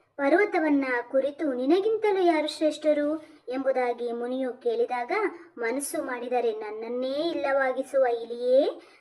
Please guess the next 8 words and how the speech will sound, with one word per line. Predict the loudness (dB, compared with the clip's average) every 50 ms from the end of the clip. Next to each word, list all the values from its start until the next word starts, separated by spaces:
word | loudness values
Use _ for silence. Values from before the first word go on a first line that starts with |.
| _ _ -18
ತನಗಿಂತಲೂ | -16 -14 -12 -10 -6 -2 -2 0 0 2 2 2 4 6 6 6
ಶ್ರೇಷ್ಠವು" | 6 6 4 2 2 2 0 -2 0 0 2 2 2 2
ಎಂದಿತು. | 2 2 2 4 2 2 2 -2 -10 -12 -20 _ _ _ _ _ -14 -12 -10
ಆಗ | -8 -6 -2 0 0 0 -2 -4 -6 -4
ತನ್ನ | -4 -2 -2 -2 -4
ಸ್ವಭಾವವನ್ನ | -2 -2 0 0 0 -2 -4 -2 0 4 6 6 6 4 2 -2 -4 -6 -6 -8 -10 -14 -20 -20 _ _ -12
ಬದಲಾಯಿಸದ | -8 -4 -2 -2 -2 0 0 -2 -2 0 0 0 0 0 0 -4 -4
ಸುಂದರಿಯನ್ನ | -4 -4 -4 -2 -2 -2 -2 -2 -2 -4 -4 -4 -6